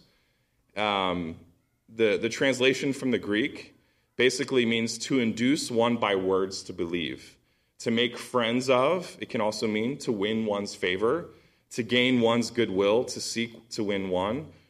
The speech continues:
to strive, to please, to convince, to pacify, and to assure.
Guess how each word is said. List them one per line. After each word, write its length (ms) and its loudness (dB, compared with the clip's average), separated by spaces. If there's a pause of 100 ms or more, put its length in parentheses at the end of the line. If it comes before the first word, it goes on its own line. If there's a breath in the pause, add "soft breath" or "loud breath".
(180 soft breath)
to 140 -2
strive, 680 0
to 120 -12
please, 540 -2
to 140 -10
convince, 640 -2
to 80 -2
pacify, 720 -4
and 220 -6
to 160 -6
assure. 480 -4